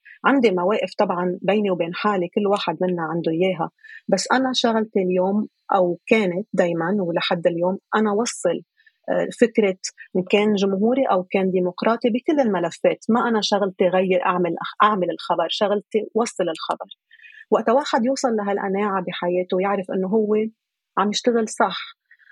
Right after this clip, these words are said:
الانتقادات بتبطل إلها وزن. طبعا في انتقادات بناءة. أنا إذا اليوم إجا حدا أو حتى قبل إذا إجا حدا قال لي: "رنا مثلا هيدا السؤال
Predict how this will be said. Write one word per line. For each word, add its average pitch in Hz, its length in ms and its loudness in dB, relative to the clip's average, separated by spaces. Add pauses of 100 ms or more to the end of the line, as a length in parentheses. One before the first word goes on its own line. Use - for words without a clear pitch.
(160)
الانتقادات 247 680 0
بتبطل 254 600 0
إلها 185 400 -2 (540)
وزن. 202 480 -2 (400)
طبعا 233 280 0
في 190 160 -2
انتقادات 185 500 0
بناءة. 185 480 0
أنا 180 120 -2
إذا 185 140 -2
اليوم 190 380 0
إجا 190 180 -2
حدا 185 280 0
أو 170 240 0
حتى - 280 -4
قبل 180 260 -2
إذا 185 240 -4
إجا 190 140 -2
حدا 190 280 0
قال 190 180 0
لي: 185 80 0
"رنا 196 220 -4
مثلا 196 300 -6
هيدا 208 140 0
السؤال 202 500 -2